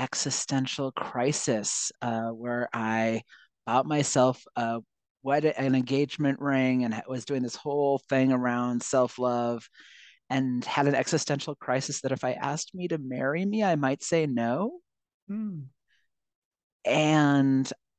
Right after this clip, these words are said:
Speaker 1: that was when I realized that this was not just a performance art thing. This was not just a self-healing thing. This was,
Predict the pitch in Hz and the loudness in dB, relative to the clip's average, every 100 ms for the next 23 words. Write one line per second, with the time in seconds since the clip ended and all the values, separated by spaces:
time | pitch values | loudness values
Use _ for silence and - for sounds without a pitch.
0 | _ _ _ 139 135 135 160 143 147 135 | _ _ _ -2 2 2 0 -4 -4 -4
1 | 123 143 139 120 - - 131 127 - 127 | -4 -2 0 -2 -4 -8 -8 -6 -6 -2
2 | 123 113 - - 131 120 123 - 139 123 | 0 -2 -4 -6 -2 0 0 0 -2 -2
3 | - 117 123 - 127 120 117 117 117 - | -2 -6 -6 -6 -2 0 -2 -2 -2 -2
4 | 120 117 117 120 117 - - 120 117 - | -4 -2 -2 -2 -2 -4 -2 0 -2 -4
5 | 123 123 117 - 120 123 - 120 117 120 | -2 0 0 -2 -2 -2 -2 -2 -2 -2
6 | - 123 120 117 117 - - | -4 -2 -2 -2 -4 -6 -6